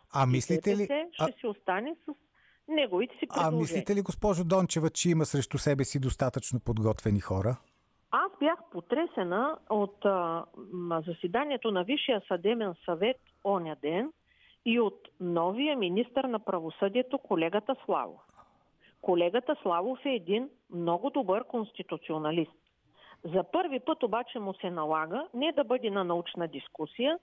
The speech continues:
Speaker 2: и да ни говори по някаква теза. Може и така, може и така, може и онака, може и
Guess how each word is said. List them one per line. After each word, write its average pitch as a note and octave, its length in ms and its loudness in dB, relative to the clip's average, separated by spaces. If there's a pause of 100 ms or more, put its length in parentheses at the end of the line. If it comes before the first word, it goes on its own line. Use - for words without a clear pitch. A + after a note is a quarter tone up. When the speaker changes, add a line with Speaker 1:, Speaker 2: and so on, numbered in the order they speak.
(340)
Speaker 2:
и B3+ 140 0
да A3+ 120 2
ни G#3 340 -2
говори A#3 580 0 (100)
по A#3 120 -2
някаква G#3+ 520 -4
теза. D#3+ 420 -2 (260)
Може C#4+ 320 0
и E3 80 -4
така, D#4 380 0
може G#3 300 0
и C#3 80 -6
така, E4+ 420 0
може C#4 280 2
и E3 80 0
онака, D#4+ 640 0
може C#4+ 320 0
и E4 400 -2